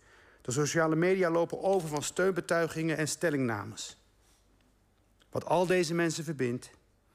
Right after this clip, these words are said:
is dat iedereen zich betrokken voelt bij dit haast onoplosbare conflict.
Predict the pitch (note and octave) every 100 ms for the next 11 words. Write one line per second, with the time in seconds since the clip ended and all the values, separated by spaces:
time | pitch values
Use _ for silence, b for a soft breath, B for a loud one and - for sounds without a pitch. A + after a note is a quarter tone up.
0 | B B B - B2 A2+ - F3+ E3 D#3
1 | D#3 C#3 A2 G2+ - D3+ D3+ C3+ B2 B2
2 | - - A#2 A#2+ G#2 C3+ D3+ - - -
3 | B2 B2+ A2+ B2+ A#2+ - A2 A2+ - C3
4 | - G#2+ - -